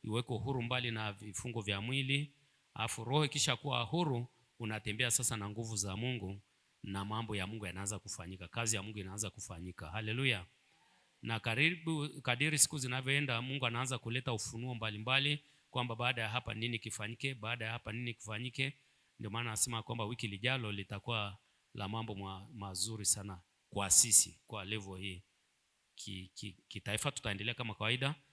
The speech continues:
lakini ile huduma ya jioni hii kutakuwa na mambo makubwa ya kikanisa kama ambavyo tunaendelea. Haleluya!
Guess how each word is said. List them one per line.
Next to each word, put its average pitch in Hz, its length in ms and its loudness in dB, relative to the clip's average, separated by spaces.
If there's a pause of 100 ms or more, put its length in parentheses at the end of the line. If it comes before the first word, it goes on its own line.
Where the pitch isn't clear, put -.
(260)
lakini 113 300 -4
ile 120 120 0
huduma 117 360 0
ya 104 100 -2
jioni 113 400 -2
hii 113 360 -4 (540)
kutakuwa 107 320 -6
na 104 100 -4
mambo 104 500 -6 (520)
makubwa 98 680 -8
ya 90 120 -8
kikanisa 92 720 -2
kama 98 200 -8
ambavyo 92 280 -10
tunaendelea. 87 680 -8 (1400)
Haleluya! 123 680 4